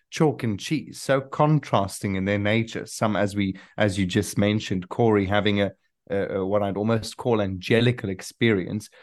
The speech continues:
through to Deborah's story, which is far more disturbing. Do we, do we believe that a lot of this comes f-, f-,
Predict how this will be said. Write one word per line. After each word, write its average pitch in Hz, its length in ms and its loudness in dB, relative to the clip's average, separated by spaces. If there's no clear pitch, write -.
through 110 160 2
to 123 100 2
Deborah's 117 400 4
story, 98 380 -2
which 98 220 -8
is 101 120 -14
far 123 360 6
more 101 240 4
disturbing. 101 640 0
Do 143 120 4
we, 165 240 4
do 151 100 2
we 156 120 6
believe 143 500 4
that 165 100 2
a 151 80 2
lot 117 180 2
of 113 140 -4
this 113 220 -6
comes 104 420 -4
f-, - 340 -20
f-, - 140 -20